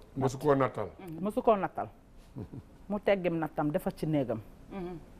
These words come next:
Speaker 3: Def ci lim ci war a def lépp.
Speaker 2: Mhm.
Speaker 3: Mën naa ne njoñal ko cay ganaar.
Speaker 1: Waaw,
Speaker 3: Dem
Speaker 1: du
Speaker 3: peese
Speaker 1: ñàkk.
Speaker 3: ceeb, mënu caa jënd
Speaker 2: Ak a ñëw
Speaker 3: saaku
Speaker 2: ginaar.
Speaker 3: ceeb, waaye dafa peese ay, dafa peese ceeb, jënd ay niinalam, def yëpp indi ca biir kër ga. Waa ko mu jàppale du jëkkëram.
Speaker 2: Ah,
Speaker 1: Borom
Speaker 2: kay.
Speaker 1: këram.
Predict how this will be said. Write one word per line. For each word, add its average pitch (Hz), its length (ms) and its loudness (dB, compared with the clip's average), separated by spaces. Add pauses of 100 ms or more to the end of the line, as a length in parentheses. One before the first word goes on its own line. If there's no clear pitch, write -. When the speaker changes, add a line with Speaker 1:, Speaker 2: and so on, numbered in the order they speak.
(280)
Speaker 3:
Def 185 160 -2
ci - 100 -2
lim 170 160 0
ci - 80 -4
war 156 160 2
a 135 40 0
def 135 240 -6
lépp. 220 360 4 (220)
Speaker 2:
Mhm. 247 280 -2 (580)
Speaker 3:
Mën 202 180 2
naa 185 180 4
ne 175 80 -2
njoñal 190 320 0
ko - 100 -2
cay 156 180 0
ganaar. 143 340 0
Speaker 1:
Waaw, - 680 -14
Speaker 3:
Dem 202 140 4
Speaker 1:
du - 80 0
Speaker 3:
peese 196 300 4
Speaker 1:
ñàkk. - 140 -4
Speaker 3:
ceeb, 165 240 4
mënu 196 220 -2
caa 170 200 4
jënd 170 280 0
Speaker 2:
Ak - 220 -8
a 214 60 -8
ñëw 180 120 -6
Speaker 3:
saaku 165 300 4
Speaker 2:
ginaar. 165 180 0
Speaker 3:
ceeb, - 80 -4
waaye 160 160 4
dafa 165 200 -2
peese 165 380 0
ay, 147 160 2 (340)
dafa 170 180 0
peese 180 380 -2
ceeb, 151 160 2 (340)
jënd 214 180 4
ay 175 200 6
niinalam, 165 440 0
def 175 140 -2
yëpp 185 200 0
indi 170 160 -2
ca 165 100 0
biir 151 180 0
kër 143 140 0
ga. 156 80 2
Waa 190 160 6
ko 254 80 -2
mu 254 100 4
jàppale 170 380 2
du 202 80 -4
jëkkëram. 196 340 0
Speaker 2:
Ah, 110 60 -6
Speaker 1:
Borom 107 340 0
Speaker 2:
kay. 107 140 0
Speaker 1:
këram. 104 120 2